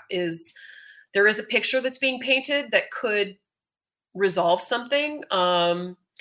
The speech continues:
but for you guys, like, it's, it's, you know, it's a little,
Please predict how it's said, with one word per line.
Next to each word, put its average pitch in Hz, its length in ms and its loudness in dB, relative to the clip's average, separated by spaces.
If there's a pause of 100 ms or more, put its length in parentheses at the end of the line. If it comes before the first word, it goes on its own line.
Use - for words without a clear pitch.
(400)
but 226 140 2
for 247 140 -4
you 254 180 0
guys, 233 340 4
like, 202 360 -2
it's, - 300 -2
it's, - 420 -2 (800)
you 220 100 -8
know, 226 60 0
it's 220 120 -2
a 233 40 -4
little, 254 180 2